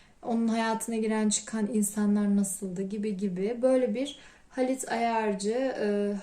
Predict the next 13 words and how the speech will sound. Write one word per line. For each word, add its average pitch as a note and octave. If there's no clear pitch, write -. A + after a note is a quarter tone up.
Hayri A3
İrdal G3+
adı G3+
altında G3
karakterlerimiz G#3+
var. G3
Biz, G#3
e, G#3+
Hayri A3+
İrdal'ın A3+
hayatını F#3
okuyoruz F3+
burada. A#3+